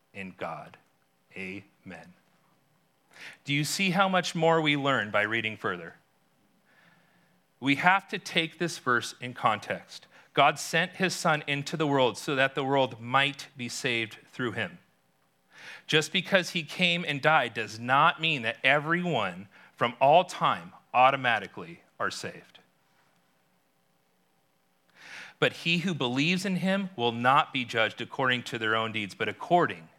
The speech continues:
to whose deeds? The deeds of Christ. You see, there is one who is perfect,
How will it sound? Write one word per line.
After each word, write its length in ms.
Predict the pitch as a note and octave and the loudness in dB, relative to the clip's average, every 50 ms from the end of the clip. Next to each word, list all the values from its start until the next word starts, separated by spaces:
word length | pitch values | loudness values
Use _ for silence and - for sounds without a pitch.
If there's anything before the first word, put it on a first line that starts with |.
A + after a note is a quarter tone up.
| _ _ _ _ _ _ _ _ _ _ _ - | _ _ _ _ _ _ _ _ _ _ _ -10
to 100 | - B2 | -10 -10
whose 260 | G#2+ C3+ B2+ A#2 - | -6 -6 -6 -6 -6
deeds? 460 | - G2 F2+ E2 - _ - - - _ _ _ _ _ _ _ _ _ _ _ _ _ _ _ _ _ _ _ _ _ _ - | -8 -12 -12 -14 -16 _ -20 -20 -20 _ _ _ _ _ _ _ _ _ _ _ _ _ _ _ _ _ _ _ _ _ _ -14
The 80 | - A2 | -14 -8
deeds 240 | G#2+ A#2+ A2+ G#2+ - | -6 -6 -6 -6 -8
of 80 | - | -12
Christ. 600 | - - A#2 G2+ F2+ E2+ - - - - - - - _ _ _ _ _ _ _ _ _ _ _ _ _ _ _ _ _ _ _ _ _ _ _ - - - - - | -6 0 2 2 2 0 -6 -14 -14 -16 -16 -20 -20 _ _ _ _ _ _ _ _ _ _ _ _ _ _ _ _ _ _ _ _ _ _ _ -20 -20 -20 -14 -6
You 120 | - D#3+ | -4 -2
see, 420 | D3+ - - F3+ E3 D#3+ D#3 D3 - - - - | 0 0 0 0 -2 -2 -2 -4 -8 -20 -14 -2
there 340 | C3 C#3 C3+ C3+ D3 - - | 2 4 4 4 2 0 0
is 420 | D#3+ E3 F3+ F#3+ G3 F#3 D3+ C#3 B2+ | 0 2 2 2 2 0 -2 -4 -6
one 360 | A#2+ C3 C3 B2+ A#2+ A2 G#2 | -2 0 0 0 0 0 -4
who 260 | - - C3 A2+ - | -8 -8 -8 -8 -8
is 200 | - G2+ F#2+ - | -10 -14 -14 -14
perfect, 640 | - - - - - - - - - _ _ - - | -14 -10 -10 -10 -10 -10 -18 -20 -20 _ _ -20 -20